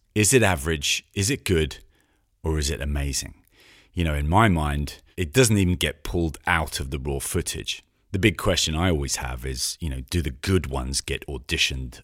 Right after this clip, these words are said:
as well? You know, if the shot is amazing, then it's allowed to stay on the timeline for now.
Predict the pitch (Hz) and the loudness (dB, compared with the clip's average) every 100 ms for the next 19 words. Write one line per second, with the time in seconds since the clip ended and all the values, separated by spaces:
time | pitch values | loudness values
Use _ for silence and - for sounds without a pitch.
0 | _ 69 62 65 104 - - _ _ _ | _ -10 -6 0 0 0 -10 _ _ _
1 | _ 139 104 76 131 - - 131 - 101 | _ 4 4 4 2 4 6 6 4 2
2 | 85 82 85 87 90 82 - 55 - _ | 2 0 0 0 0 0 -2 -4 -18 _
3 | _ _ 82 90 85 82 - 90 - 87 | _ _ -2 0 0 -2 -4 -2 0 2
4 | 98 110 117 - 98 - - 80 80 78 | 2 2 2 4 6 6 6 -2 -2 -2
5 | 76 - - 71 73 69 65 - 76 67 | -4 -6 -4 -4 -4 -4 -6 -6 -6 -4
6 | 67 55 57 | -4 -4 -8